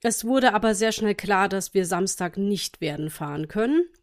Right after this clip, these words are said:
Denn am Samstag ging's mir auch noch nicht wirklich besser. Das Fieber war zum Glück wieder unten, das hat schon mal viel geholfen, aber ich hab einen weiteren Tag komplett im Bett verbracht. Das Gute war, die Zugtickets,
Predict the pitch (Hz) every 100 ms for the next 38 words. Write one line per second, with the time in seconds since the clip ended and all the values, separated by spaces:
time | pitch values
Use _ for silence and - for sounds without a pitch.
0 | - - 233 240 202 214 220 233 240 214
1 | 226 - 208 190 202 196 202 - 208 190
2 | 180 - 160 - 156 170 185 - 269 285
3 | 262 240 - 247 247 - 240 226 - 247
4 | 285 - 277 226 - 220 220 208 202 226
5 | 208 202 214 220 254 240 240 196 202 196
6 | 208 202 190 170 180 196 190 196 196 175
7 | - 185 - 190 220 175 180 - 220 -
8 | 240 277 - _ - - - - - -
9 | - _ _ - 247 - 294 370 349 277
10 | 262 269 262 247 240 220 - - 349 -
11 | 208 180 185 185 - - -